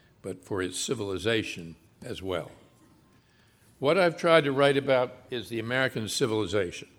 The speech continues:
and to convey a feeling that has gathered more momentum in my own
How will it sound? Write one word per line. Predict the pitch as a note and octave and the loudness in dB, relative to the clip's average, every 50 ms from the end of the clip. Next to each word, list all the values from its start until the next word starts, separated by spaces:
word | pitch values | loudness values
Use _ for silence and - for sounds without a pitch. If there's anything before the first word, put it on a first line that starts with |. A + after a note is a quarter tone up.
| _ _ - - - _ - | _ _ -20 -20 -14 _ -4
and | A#2+ A2+ - | -4 -2 -2
to | - G2+ | -6 -6
convey | - A2+ A2 G#2+ A#2+ C#3 C#3+ D#3 D#3 D#3+ D#3 | -6 -6 -6 -2 0 2 4 4 4 2 0
a | C3+ A2+ | -2 -4
feeling | - - D3+ C#3+ C3+ C3+ B2 B2 B2 A#2 - - - - - - - _ | -6 -4 -2 0 0 2 2 0 -2 -4 -8 -12 -20 -20 -20 -20 -20 _
that | - A2 A2 | -2 0 0
has | G#2+ G2 F#2 | 0 -2 -4
gathered | G#2 A2+ A#2+ B2+ B2+ B2 A#2+ A2+ A2 F#2+ - - | -4 -2 -2 0 0 0 0 -2 -2 -6 -10 -10
more | G2+ A2+ A#2 B2 A#2+ A2+ | -6 -4 -2 0 -2 -2
momentum | G#2+ G#2+ A2 G#2+ G#2 G#2 A2+ A2+ G2+ G#2+ G2+ G2+ | -4 -4 -6 -4 -2 -2 -2 -2 -2 -2 -4 -4
in | G2 F#2 | -6 -6
my | F2+ F#2+ F#2+ F#2+ G2 | -6 -6 -4 -4 -4
own | G2+ A2+ A2+ A2 G#2+ G#2 F#2 E2+ | -4 -4 -4 -4 -4 -6 -8 -10